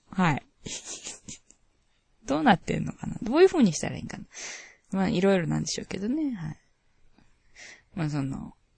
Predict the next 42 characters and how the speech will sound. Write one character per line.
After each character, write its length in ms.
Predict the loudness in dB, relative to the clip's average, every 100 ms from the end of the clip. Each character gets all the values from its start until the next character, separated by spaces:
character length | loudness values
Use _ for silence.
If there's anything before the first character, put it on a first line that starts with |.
| _ _ _ -6
か 120 | -4
き 140 | 0
分 180 | 0 0
け 60 | -2
か 160 | -4
き 140 | -2 -2
分 80 | -2
け 100 | -2
探 300 | 2 2 4
検 260 | 2 2
し 80 | 2
て 100 | 2
い 60 | 0
く 140 | 2
よ 100 | 0
う 40 | 0
な 100 | 0
と 120 | 0
こ 80 | 0
ろ 120 | 0
が 120 | 0
い 100 | 2
い 40 | 2
の 100 | 0
か 80 | -2
も 120 | -6
し 120 | -2
れ 120 | -2
な 120 | -2 -6
い 60 |
し 140 | -4 0
ね。 260 | 0 -2 -6 -20 _ -20 _ _ _ -20 _ _ _ _ _ _ -18
<laughs> 400 | -14 -12 -12 -14 -2
私 220 | 2 6
何 220 | 8 6
言 80 | 6
っ 20 |
て 140 | 8 10
ん 60 |
の？ 100 | 10
今 180 | 8 4
日。 200 | 2 -6